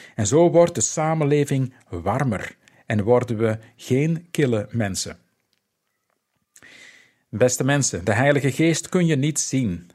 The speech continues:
We kunnen de Heilige Geest vergelijken met de wind. Toch kun je de Heilige Geest kennen aan zijn gaven. Hoe zien we dat de Heilige Geest van God werkzaam is in ons leven of in de parochie?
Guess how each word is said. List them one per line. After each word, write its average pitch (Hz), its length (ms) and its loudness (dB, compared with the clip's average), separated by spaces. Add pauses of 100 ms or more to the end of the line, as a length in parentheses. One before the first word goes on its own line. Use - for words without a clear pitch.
We - 80 -10
kunnen 123 200 0
de 120 80 2
Heilige 123 380 0
Geest 143 300 0
vergelijken 123 600 0
met 117 160 0
de 107 100 -2
wind. 127 400 0 (720)
Toch 185 260 2
kun 175 160 2
je 156 120 2
de 131 100 2
Heilige 123 400 0
Geest - 460 -2
kennen 202 440 -2 (220)
aan 139 240 0
zijn 117 240 0
gaven. 101 640 -4 (840)
Hoe - 260 0
zien 165 280 2
we 160 100 4
dat 160 160 4
de 151 100 2
Heilige 147 420 2
Geest 156 320 0
van 151 220 0
God 170 180 2
werkzaam 170 680 0
is 170 400 0
in 175 300 0
ons 175 260 2
leven 202 540 -2 (320)
of 170 160 4
in 175 80 2
de 170 80 0
parochie? 190 600 -4